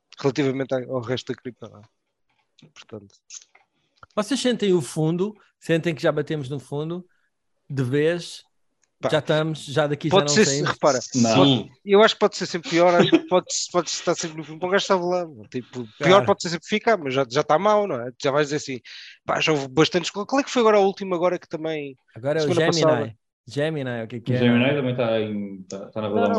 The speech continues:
Speaker 3: amargura.
Speaker 1: semana passada houve alguém que apresentou um, que fez um filing de bankruptcy, o que é que foi?
Speaker 3: Ah,
Speaker 4: Já
Speaker 3: ah.
Speaker 4: são tantos, mas sim.
Speaker 1: Não, mas houve uns grandes,
Speaker 4: Foi
Speaker 1: meu. O que é
Speaker 4: a
Speaker 1: que são?
Speaker 4: Genesis.
Speaker 1: A
Speaker 2: Genesis,
Speaker 1: Genesis, yeah, foi,
Speaker 4: Yeah,
Speaker 1: foi, foi os
Speaker 4: Genesis.
Speaker 1: gajos,
Speaker 3: Que é
Speaker 1: foi os
Speaker 3: Genesis?
Speaker 1: gajos da Grayscale, são, são.
Speaker 4: Yeah.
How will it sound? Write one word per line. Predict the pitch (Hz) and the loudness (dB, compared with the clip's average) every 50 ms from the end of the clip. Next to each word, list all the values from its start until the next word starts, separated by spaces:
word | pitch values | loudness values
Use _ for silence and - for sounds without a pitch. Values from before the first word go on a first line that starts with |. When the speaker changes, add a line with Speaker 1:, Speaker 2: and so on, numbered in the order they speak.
| - 202 | 0 0
Speaker 3:
amargura. | 196 190 208 - | 0 0 0 0
Speaker 1:
semana | - 226 233 226 | 2 2 2 2
passada | - 214 - 226 220 214 | 2 0 0 0 2 2
houve | 202 170 | 2 2
alguém | 208 208 202 202 196 | 2 2 2 0 -4
que | - | -6
apresentou | 180 - 175 165 170 175 165 - 175 170 | -6 -6 -6 -6 -6 -6 -6 -4 -6 -4
um, | 170 170 165 160 160 156 151 147 | -4 -6 -8 -10 -12 -14 -16 -18
que | - | -12
fez | - - 151 151 | -8 -6 -6 -6
um | 151 | -6
filing | - - - 156 151 147 143 139 139 139 131 | -4 0 2 2 2 2 0 -4 -8 -10 -14
de | 127 131 135 135 | -12 -12 -10 -6
bankruptcy, | 127 147 147 143 - 147 139 - - - 127 | -2 -2 -2 -2 -4 -8 -8 -8 -10 -16 -14
o | - | -10
que | - 175 | -10 -10
é | |
que | - - | -10 -10
foi? | - - 113 104 98 _ _ _ _ _ _ _ _ _ _ _ _ _ _ _ _ - - - - - - - - - - | -12 -12 -12 -12 -12 _ _ _ _ _ _ _ _ _ _ _ _ _ _ _ _ -20 -20 -20 -20 -20 -18 -18 -14 -10 -6
Speaker 3:
Ah, | 117 117 117 117 117 113 107 104 101 - - - _ _ | -4 -2 -2 0 0 0 -2 -2 -4 -8 -12 -18 _ _
Speaker 4:
Já | 110 107 | -6 -4
Speaker 3:
ah. | 101 | -2
Speaker 4:
são | 104 110 107 | -2 -2 -2
tantos, | 107 104 101 98 - - - | -2 -2 -4 -4 -6 -12 -16
mas | 101 98 - | -14 -12 -10
sim. | - 98 92 - _ _ _ _ _ - - - | -10 -10 -12 -14 _ _ _ _ _ -20 -16 -8
Speaker 1:
Não, | 190 214 220 | -2 0 2
mas | 208 180 147 | 2 2 2
houve | 170 180 160 | 2 0 0
uns | 285 - 143 | 0 -2 0
grandes, | 135 165 175 185 185 151 120 117 113 | 0 2 2 2 0 -2 -6 -8 -2
Speaker 4:
Foi | 117 117 117 | 0 2 2
Speaker 1:
meu. | 113 110 | 2 2
O | 110 | 2
que | 107 | 2
é | 104 | 0
Speaker 4:
a | 104 | 0
Speaker 1:
que | - | -2
são? | - 123 117 117 | -4 -6 -4 -2
Speaker 4:
Genesis. | 117 117 120 123 123 123 - - - 120 117 117 117 117 123 - _ _ _ _ _ - | -2 0 0 0 -2 -4 -6 -6 -6 -6 -6 -6 -6 -8 -8 -12 _ _ _ _ _ -4
Speaker 1:
A | 165 | -2
Speaker 2:
Genesis, | 170 160 156 131 | 0 0 2 4
Speaker 1:
Genesis, | 180 208 208 196 170 147 143 131 117 101 120 | 6 6 6 6 4 2 0 -4 -6 -6 -2
yeah, | 135 160 185 208 202 - | 0 2 4 4 2 2
foi, | - - 262 254 | 2 0 2 2
Speaker 4:
Yeah, | 226 202 214 | 2 2 4
Speaker 1:
foi, | 247 226 | 4 4
foi | 220 214 220 | 4 2 0
os | 208 | 0
Speaker 4:
Genesis. | 180 | 2
Speaker 1:
gajos, | 190 226 220 196 | 4 4 4 4
Speaker 3:
Que | 208 | 2
é | 175 | 2
Speaker 1:
foi | 127 120 127 | 2 2 2
os | 131 | 2
Speaker 3:
Genesis? | - | 0
Speaker 1:
gajos | 240 233 185 | 0 -2 -2
da | 196 220 | -2 -2
Grayscale, | 196 208 208 190 - - - 175 202 208 165 120 107 | 0 0 0 0 -2 -2 -4 -4 -4 -4 -4 -6 -10
são, | - - 202 220 214 160 | -10 -10 -8 -8 -8 -8
são. | - - 151 156 165 131 92 | -8 -6 -4 -4 -4 -4 -6
Speaker 4:
Yeah. | 90 98 - | -10 -14 -16